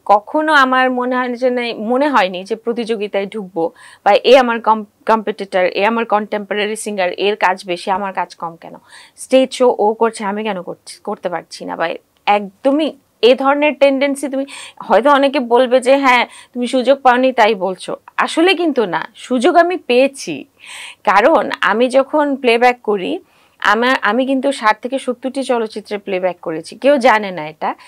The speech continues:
কারণ গানগুলো ওভাবে আসলে দর্শকদের সামনে আসেনি। সেটা আমার দুর্ভাগ্য বলতে পারো যে হ্যাঁ, ওভাবে হয়তো জনপ্রিয় হয়নি বা কি,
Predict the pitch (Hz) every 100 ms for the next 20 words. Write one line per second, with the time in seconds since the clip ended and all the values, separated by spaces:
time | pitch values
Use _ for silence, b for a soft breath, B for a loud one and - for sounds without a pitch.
0 | B B 320 294 233 247 262 311 285 240
1 | 277 277 269 262 262 214 196 - 220 226
2 | 240 226 196 175 - 185 160 - 269 349
3 | 330 330 220 269 285 311 262 175 160 -
4 | - 156 180 196 220 202 202 214 214 208
5 | 196 208 185 185 180 196 185 180 180 175
6 | 160 -